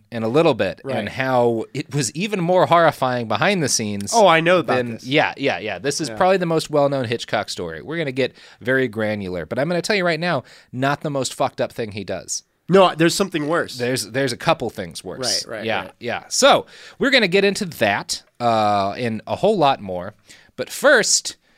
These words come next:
Speaker 1: do you love products and services? I already asked you this question, but you're gonna answer again.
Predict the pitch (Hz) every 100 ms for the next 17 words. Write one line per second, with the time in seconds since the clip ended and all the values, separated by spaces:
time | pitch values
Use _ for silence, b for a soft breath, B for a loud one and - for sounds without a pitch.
0 | _ _ _ _ _ _ _ 131 165 180
1 | 175 180 175 175 165 185 190 202 214 214
2 | 151 180 151 165 180 151 127 - 135 127
3 | - 85 104 107 123 117 120 - 95 110
4 | 139